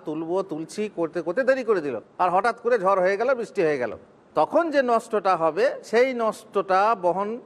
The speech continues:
কে করবে না? জমির মালিক, বাগানের মালিক করবে না, কারণ আমি তোমাকে বলেছি বারবার তুলে নিয়ে চলে যাও। অতএব ত্রুটি যদি না থাকে, বিক্রি হলো, এবার সে আসবে, নিয়ে যাবে, ত্রুটি, কোনো ত্রুটি নেই,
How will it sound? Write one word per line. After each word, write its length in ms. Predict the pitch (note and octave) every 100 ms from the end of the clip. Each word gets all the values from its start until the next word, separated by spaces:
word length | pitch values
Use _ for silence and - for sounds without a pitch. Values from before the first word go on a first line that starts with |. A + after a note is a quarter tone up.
| _
কে 120 | F#3+
করবে 280 | E3+ G3 G#3
না? 240 | A3 D4+ F3+
জমির 280 | E3 E3+ E3
মালিক, 300 | D#3+ G3+ A3
বাগানের 340 | D#3+ D3 D3+
মালিক 260 | C#3+ D3 G#3+ -
করবে 220 | C#3+ C#3
না, 80 | C3
কারণ 160 | A3+
আমি 120 | C#4+
তোমাকে 260 | D4+ C#4+ C#4
বলেছি 300 | C4 D#4 C4
বারবার 280 | A3 G3+ F3+
তুলে 120 | A3 G#3+
নিয়ে 120 | F#3
চলে 160 | F3
যাও। 140 | C3 F#2 - _ _ -
অতএব 400 | B2+ E3 F3+ F3+ F3+ -
ত্রুটি 460 | G#3 G#3 C4+ C#4+
যদি 280 | B3+ A#3 A#3+
না 260 | A3 G3 G3
থাকে, 380 | F3 E3 G#3+ D4+ - -
বিক্রি 420 | F#3 G#3 A#3 A#3
হলো, 360 | G#3+ G#3+ G#3+ G#3+ E3+
এবার 280 | F3+ G#3 G#3
সে 220 | - G3+
আসবে, 400 | F#3 G3 F#3+ G3+
নিয়ে 200 | F#3 F#3+
যাবে, 260 | G3 F#3+ G3
ত্রুটি, 360 | G3+ A3+ G#3
কোনো 220 | A3 B3+ C#4+
ত্রুটি 260 | A#3 F#3+
নেই, 200 | D#3+ A2